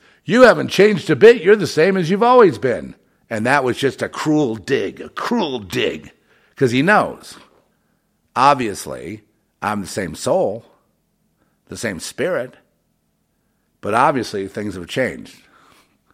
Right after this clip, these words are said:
And I have changed. And, um, you know, it's just taking away that change, you know, taking away any credit, taking away anything you've done.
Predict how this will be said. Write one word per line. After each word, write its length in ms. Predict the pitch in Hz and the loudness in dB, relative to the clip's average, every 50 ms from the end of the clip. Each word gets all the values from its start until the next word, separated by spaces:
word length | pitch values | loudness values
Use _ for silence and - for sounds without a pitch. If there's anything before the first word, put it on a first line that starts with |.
| _ _ _ _ _ _ _ _ - | _ _ _ _ _ _ _ _ -12
And 120 | 87 92 | -8 -6
I 120 | 95 104 | -4 -4
have 120 | 98 90 78 | -4 -6 -8
changed. 540 | - - 78 50 50 - - - - _ _ _ _ _ _ _ _ _ _ _ _ _ _ _ _ _ _ _ _ _ _ _ _ _ _ _ _ _ _ _ _ _ _ _ _ _ _ _ _ _ _ _ _ _ _ _ - - - | -10 -12 -12 -14 -16 -18 -20 -20 -20 _ _ _ _ _ _ _ _ _ _ _ _ _ _ _ _ _ _ _ _ _ _ _ _ _ _ _ _ _ _ _ _ _ _ _ _ _ _ _ _ _ _ _ _ _ _ _ -20 -16 -10
And, 300 | - 101 98 101 98 92 | -6 -4 -2 -2 -2 0
um, 320 | 92 87 87 85 80 78 - - - _ _ _ _ _ _ _ _ _ _ _ _ _ _ _ _ _ _ _ _ _ | 0 0 -2 -2 -4 -8 -14 -18 -20 _ _ _ _ _ _ _ _ _ _ _ _ _ _ _ _ _ _ _ _ _
you 120 | 107 104 | -4 -4
know, 260 | 101 95 87 85 - - | -2 -2 -4 -6 -6 -6
it's 200 | - 98 87 - | -6 -6 -4 -4
just 220 | 117 107 - - | -4 -6 -6 -2
taking 340 | - 139 139 131 - 120 110 | 2 2 2 2 2 -2 -4
away 320 | 101 98 101 101 101 95 87 | -4 -4 -4 -4 -4 -6 -8
that 200 | 82 78 80 - | -10 -14 -16 -18
change, 280 | - - 78 65 - | -18 -18 -18 -16 -16
you 80 | 92 85 | -16 -18
know, 80 | 65 - | -16 -10
taking 380 | - - 143 139 - 139 131 113 | -2 -2 -2 -2 0 -2 -2 -2
away 320 | 104 101 101 98 92 78 | -2 -4 -4 -6 -8 -10
any 140 | 80 78 73 | -12 -14 -16
credit, 380 | - - 90 76 60 - - _ _ _ | -16 -14 -14 -14 -14 -14 -18 _ _ _
taking 320 | - 135 139 131 127 131 | -6 -6 -4 -4 -4 -6
away 300 | 113 107 104 101 98 92 | -6 -6 -8 -10 -10 -10
anything 360 | 90 92 90 87 - 87 78 78 | -10 -10 -10 -12 -12 -14 -16 -16
you've 140 | 73 62 | -18 -20
done. 280 | 58 67 57 50 - - | -18 -18 -18 -18 -18 -20